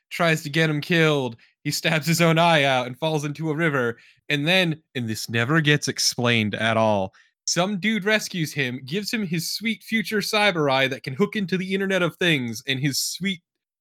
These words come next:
uh, you know, sick staff, and then just goes like, "Go on, Bromigo, have fun."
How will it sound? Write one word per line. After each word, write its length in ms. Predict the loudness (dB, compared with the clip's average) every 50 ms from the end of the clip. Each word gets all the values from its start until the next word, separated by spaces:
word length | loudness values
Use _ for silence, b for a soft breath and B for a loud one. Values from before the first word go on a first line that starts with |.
| _ _ _ _ -2
uh, 320 | 0 2 4 4 4 2 2
you 120 | 2 2
know, 160 | 2 2 0 -2 b b b b b _ -8
sick 380 | -6 -2 0 0 -2 -2 -6 _ _ _ _ _ _ -10
staff, 800 | -8 -6 -2 0 2 2 4 4 4 2 0 -4 -10 -18 -20 -20 _ _ _ _ _ _ _ _ _ _
and 120 | -4 -4 -2
then 120 | -2 0
just 200 | 0 0 0 0
goes 220 | 0 -2 0 2
like, 260 | 2 2 2 0 -2 _ _ _ _ -8
"Go 200 | -4 0 0 2
on, 200 | 2 2 2 2
Bromigo, 560 | 0 0 0 0 -2 -2 -4 -2 -2 -2 -4 -4
have 240 | -2 -2 -2 -2 -4 -4
fun." 480 | -4 -2 -2 -2 -2 -6 -8 -12 -16